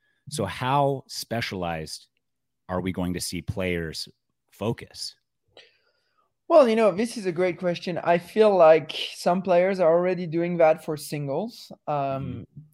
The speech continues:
Speaker 2: I mean, I can name some, like Frank Anthony Davis is really focused on singles more than doubles and mixed.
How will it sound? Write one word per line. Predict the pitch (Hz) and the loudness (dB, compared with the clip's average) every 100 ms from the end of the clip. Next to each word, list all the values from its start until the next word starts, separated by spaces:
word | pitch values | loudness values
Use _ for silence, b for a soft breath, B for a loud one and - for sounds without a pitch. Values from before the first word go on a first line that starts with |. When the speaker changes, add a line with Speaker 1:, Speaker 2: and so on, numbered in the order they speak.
| _ | _
Speaker 2:
I | 147 | -8
mean, | 160 151 | -4 -4
I | |
can | 147 160 151 | -4 -4 -2
name | 156 160 | -2 -4
some, | 151 139 156 | -2 0 0
like | 156 117 | -2 -4
Frank | - 160 156 | -2 -2 0
Anthony | 151 156 151 | -2 -2 0
Davis | 139 143 151 - | 2 2 -2 -4
is | 139 143 | -6 -4
really | 139 156 165 160 | 0 2 2 2
focused | 156 160 151 151 147 - | 2 4 4 0 -4 -2
on | 131 | -2
singles | 147 - 139 127 131 170 170 | -2 -4 -4 0 2 2 0
more | 151 143 | 0 2
than | 143 135 120 | 0 -2 0
doubles | 131 135 143 156 | 4 4 2 -2
and | 135 | -2
mixed. | 139 220 - | 0 -2 -4